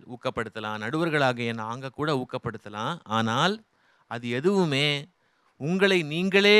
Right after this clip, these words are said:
ஊக்கப்படுத்திக் கொள்வதற்கு நிகரே ஆகாது.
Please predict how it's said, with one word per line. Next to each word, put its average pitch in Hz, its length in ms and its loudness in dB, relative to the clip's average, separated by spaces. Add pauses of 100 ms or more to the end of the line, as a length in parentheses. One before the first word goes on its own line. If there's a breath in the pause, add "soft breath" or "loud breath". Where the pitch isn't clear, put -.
ஊக்கப்படுத்திக் 175 800 2
கொள்வதற்கு 139 520 -2
நிகரே 131 440 2
ஆகாது. 101 380 -4